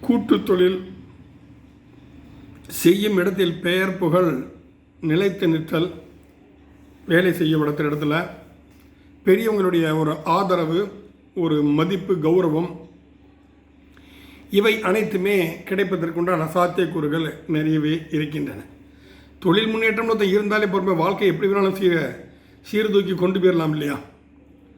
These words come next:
அது ஒரு நல்ல விஷயம் தானே உங்கள் ராசிக்கு அது வந்து. அப்போ விருச்சிக ராசிக்கு பத்தாம் இடத்தை மட்டும் பார்க்காமல் பன்னிரெண்டாம் இடத்தையும் அவர் பார்க்கிறார். அப்பொழுது உங்களுக்கு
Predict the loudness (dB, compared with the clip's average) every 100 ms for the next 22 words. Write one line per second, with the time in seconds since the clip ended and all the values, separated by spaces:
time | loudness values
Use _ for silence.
0 | -20 -20 -20 -6 2 4 4 4 4 2
1 | 2 2 2 0 -2 -8 -16 -20 -4 0
2 | 2 0 -2 -4 -4 -6 -6 -12 -14 -18
3 | -20 -20 -20 -20 -20 -20 -20 -20 -20 -20
4 | -20 -20 -20 -20 -20 -20 -20 -20 -20 -20
5 | -20 -10 -2 2 2 0 -6 -16 -20 -20
6 | -20 -20 -20 -20 -20 -20 -20 -20 -20 0
7 | 0 2 2 2 2 -2 -2 -2 0 0
8 | 0 0 0 0 -2 0 0 0 2 2
9 | 2 0 -4 -16 -20 -20 -20 -20 -20 -8
10 | -2 0 0 2 2 2 0 -2 0 0
11 | 0 -2 -4 -4 -8 -12 -10 -8 -4 0
12 | 0 2 0 0 0 -2 -10